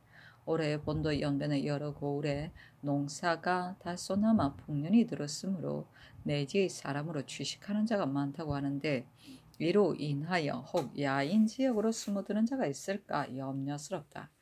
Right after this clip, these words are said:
경은 널리 포착을 실시하여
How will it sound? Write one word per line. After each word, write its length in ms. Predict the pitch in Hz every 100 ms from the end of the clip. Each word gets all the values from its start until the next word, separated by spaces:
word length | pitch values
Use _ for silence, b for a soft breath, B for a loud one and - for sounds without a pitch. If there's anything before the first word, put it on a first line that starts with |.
| B B
경은 360 | - 151 147 147
널리 400 | 143 170 175 143
포착을 1400 | - 135 - - - 160 156 _ _ _ 175 156 180
실시하여 880 | 226 - 180 - - 151 147 143 -